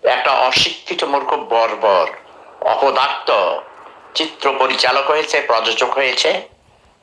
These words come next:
পরিচালক না, প্রযোজক হয়েছে মনে হয় সে। তার নাম কি নাম? ওই যে ট্রল করতে করতে সে এখন কোটি কোটি টাকার মালিক হয়েছে। বর্ষা ওর ওয়াইফের নাম,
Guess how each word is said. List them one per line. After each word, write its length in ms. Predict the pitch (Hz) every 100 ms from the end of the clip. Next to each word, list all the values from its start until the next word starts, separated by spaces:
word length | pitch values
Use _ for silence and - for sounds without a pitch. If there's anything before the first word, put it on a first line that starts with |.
| _ _ -
পরিচালক 500 | 143 180 165 - -
না, 120 | 92
প্রযোজক 460 | 120 123 131 147
হয়েছে 280 | - 92 -
মনে 180 | - -
হয় 120 | 95
সে। 240 | - - - - - _ _ - - _ _ - -
তার 200 | 127 123
নাম 380 | 117 110 107 - _ _ _ _ _ _ _ _ _ _ _ _ -
কি 80 | 120
নাম? 320 | 147 - 135
ওই 80 | 131
যে 300 | 127 104 92 -
ট্রল 280 | 127 147 147
করতে 340 | - 131 131
করতে 500 | 110 110 107 90 - - - - - - - _ _ _ _
সে 240 | - 127 120
এখন 380 | 117 120 120 -
কোটি 180 | 131 123
কোটি 180 | 123 107
টাকার 340 | 110 95 85
মালিক 280 | 80 78 -
হয়েছে। 360 | 85 - 78 76
বর্ষা 680 | 98 - - 113 104 98 - - - -
ওর 160 | 101
ওয়াইফের 480 | 98 104 101 104 90
নাম, 320 | 82 76 -